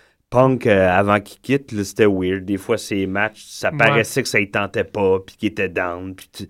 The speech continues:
Speaker 2: Ouais. Ouais.
Speaker 1: Cesaro,
Speaker 2: Punk, ça paraissait
Speaker 1: il y a
Speaker 2: en
Speaker 1: quelque
Speaker 2: crise.
Speaker 1: chose qui l'emmerde, c'est clair, là, tu sais.
Speaker 2: Ouais.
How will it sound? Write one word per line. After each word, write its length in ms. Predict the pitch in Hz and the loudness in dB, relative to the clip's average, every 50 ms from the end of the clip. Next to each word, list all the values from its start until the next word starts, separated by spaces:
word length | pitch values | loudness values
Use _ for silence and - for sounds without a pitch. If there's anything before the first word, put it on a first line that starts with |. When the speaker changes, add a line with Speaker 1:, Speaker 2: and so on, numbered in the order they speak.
| _ - - | _ -14 -12
Speaker 2:
Ouais. 60 | 107 104 - 147 143 | -10 -10 -8 -8 -8
Ouais. 40 | 139 - _ _ _ _ _ - | -10 -10 _ _ _ _ _ -16
Speaker 1:
Cesaro, 440 | - - - 127 123 117 120 127 110 | -12 -4 0 0 0 4 4 4 6
Speaker 2:
Punk, 240 | 107 110 110 113 | 8 6 6 8
ça 60 | 131 143 | 8 8
paraissait 260 | 151 147 143 131 117 | 8 8 8 6 6
Speaker 1:
il 40 | 110 | 4
y 40 | |
a 60 | 110 - | 2 2
Speaker 2:
en 20 | |
Speaker 1:
quelque 140 | - 123 110 | 0 -4 -8
Speaker 2:
crise. 180 | - - 139 | -6 -2 2
Speaker 1:
chose 180 | 139 135 135 - | 2 2 0 -2
qui 140 | - - 117 | -4 -2 0
l'emmerde, 640 | 110 107 110 107 107 110 107 101 104 110 113 107 95 | 2 4 4 4 6 4 4 4 2 0 0 0 -4
c'est 240 | - - - 101 | -10 -12 -12 -12
clair, 480 | 98 - - 92 92 101 110 110 107 98 | -12 -8 -6 -6 -4 -2 -2 -2 -4 -4
là, 140 | 92 90 85 | -6 -8 -10
tu 80 | - | -12
sais. 80 | - 107 | -12 -12
Speaker 2:
Ouais. 180 | 104 131 139 | -10 -10 -10